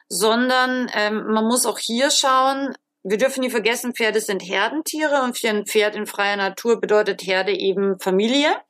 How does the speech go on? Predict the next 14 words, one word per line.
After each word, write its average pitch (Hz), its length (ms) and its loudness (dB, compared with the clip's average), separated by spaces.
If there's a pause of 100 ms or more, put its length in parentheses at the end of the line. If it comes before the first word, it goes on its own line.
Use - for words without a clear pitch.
(540)
Und, 226 580 2
ähm, 208 600 0
Familie 247 520 0
bedeutet 233 520 0
wiederum, 226 500 2
dass 208 160 2
die 196 140 -6
Pferde 208 240 2
in 208 120 -2
freier 196 260 0
Natur 196 360 0
sich 180 160 -6
das 180 140 -6
aussuchen. 202 880 -2